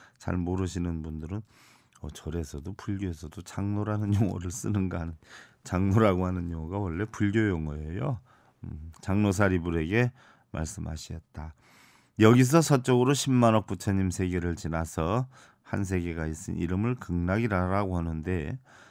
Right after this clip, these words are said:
그 나라에는 아미타 부처님이 계시니 지금도 법을 말씀하시고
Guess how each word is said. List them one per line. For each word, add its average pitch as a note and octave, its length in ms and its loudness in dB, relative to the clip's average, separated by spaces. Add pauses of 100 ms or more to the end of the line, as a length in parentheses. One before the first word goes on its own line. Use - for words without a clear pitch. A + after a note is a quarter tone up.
(260)
그 - 120 -2
나라에는 B2 540 8
아미타 G2 400 4
부처님이 F2 600 -2
계시니 F#2+ 520 -2 (340)
지금도 D#2+ 480 -4
법을 A2 420 -2
말씀하시고 F#2 1000 -4